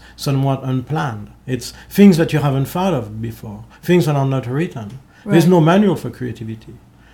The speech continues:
Speaker 1: So in a sense, you have to create an at-, an environment, an atmosphere where people can be creative, because you don't put limits.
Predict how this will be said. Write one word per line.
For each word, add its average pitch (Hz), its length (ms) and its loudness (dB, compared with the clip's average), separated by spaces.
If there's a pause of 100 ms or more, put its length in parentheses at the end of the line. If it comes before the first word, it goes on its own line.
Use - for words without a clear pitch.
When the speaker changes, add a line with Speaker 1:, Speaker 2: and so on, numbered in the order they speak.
(160)
Speaker 1:
So 147 200 0
in 147 140 2
a 139 60 0
sense, 180 300 -2
you 143 80 -2
have 143 180 -2
to 131 80 -14
create 147 280 -4
an 123 120 -2
at-, 127 160 -4
an 120 340 -10
environment, 139 580 0
an 123 100 -4
atmosphere 135 760 -6 (240)
where 139 200 2
people 143 340 -2
can 170 260 -2
be 139 100 -4
creative, 110 420 -14 (280)
because 151 380 -2 (160)
you 147 120 -2
don't 147 200 0
put 123 160 -8
limits. 143 460 -6